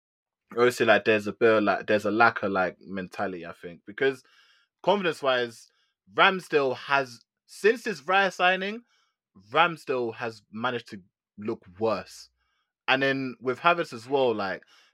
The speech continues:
the chan-, the shot that he had, yeah, I think in the tenth minute or something, it, <sighs> or sixteenth minute or something, I don't know, like, it's just, all of that is just an imbalance. And then you can tell, like, with these players, yeah, like, they're,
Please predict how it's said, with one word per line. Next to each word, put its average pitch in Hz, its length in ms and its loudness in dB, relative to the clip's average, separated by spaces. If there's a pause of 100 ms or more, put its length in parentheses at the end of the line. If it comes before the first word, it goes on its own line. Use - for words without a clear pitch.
(100)
the 113 80 -2
chan-, 160 460 4
the 135 160 4
shot - 280 0
that 120 120 0
he 123 80 -4
had, 123 260 0
yeah, 98 120 -2
I 95 40 -4
think - 260 -10
in 110 80 -6
the 101 320 -2 (760)
tenth 117 460 -4
minute 113 220 2
or 92 100 -2
something, 95 600 -6 (540)
it, 107 200 -2 (100)
<sighs> - 1600 -18
or 135 180 2
sixteenth 190 480 2
minute 175 200 8
or 117 80 0
something, 139 340 -4
I 127 80 4
don't 156 160 0
know, 175 140 6
like, 101 220 2
it's - 120 -8
just, - 220 -10 (400)
all 175 160 6
of 170 80 8
that 165 140 8
is 135 100 -2
just - 360 -12
an 110 200 -10
imbalance. 127 540 0
And 131 120 -2
then 131 100 -8
you 160 100 -2
can 180 140 -2
tell, 214 220 6
like, 190 100 6
with 160 80 2
these 143 120 -4
players, 143 400 4
yeah, 95 160 -4
like, 95 240 -6
they're, 123 240 2